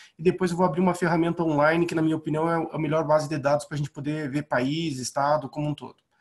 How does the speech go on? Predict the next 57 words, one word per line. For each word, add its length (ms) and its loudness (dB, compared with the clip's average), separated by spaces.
Ah, 340 2
existe 340 -2
estratégia 460 2
baseada 320 2
em 80 6
teste, 400 2
então 180 0
quem 180 2
tiver 240 0
acesso 420 -2
a 40 -6
teste 360 0
vai 120 2
poder 180 0
usar 140 2
essa 120 -6
estratégia, 460 0
quem 140 0
não 100 4
tiver 180 -2
teste 340 0
vai 80 0
ter 100 -2
que 80 -6
usar 120 -2
uma 100 2
estratégia 480 -2
sem 180 2
teste. 400 -4
Nós 100 -10
somos 160 -2
um 60 0
país 220 0
continental, 580 0
tem 160 2
gente 260 -2
que 80 -18
tem 180 0
P 140 -8
C 140 -4
R 100 0
sobrando 380 0
e 40 -4
tem 120 -2
gente 180 0
que 40 -4
não 80 -2
tem 100 2
nada. 300 0
Então 120 -6
a 20 -2
gente 80 -6
tem 100 2
que 60 0
imaginar 320 2
estratégias 560 0
diferentes. 580 -4